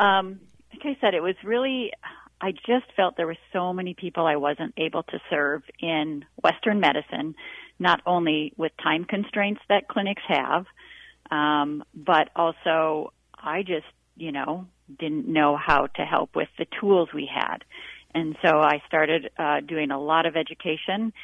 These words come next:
And, um, in the meantime, we also, of course, a lot of us get into things because of experiences. And so I had my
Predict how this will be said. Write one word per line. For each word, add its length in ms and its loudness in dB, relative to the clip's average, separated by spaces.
And, 520 0
um, 260 0
in 140 -6
the 60 -4
meantime, 580 2
we 100 0
also, 500 2
of 200 -6
course, 240 -2
a 80 -2
lot 160 2
of 100 0
us 80 -2
get 120 0
into 240 -2
things 320 -2
because 280 -4
of 200 0
experiences. 800 0
And 340 0
so 320 8
I 180 2
had 220 -2
my 160 0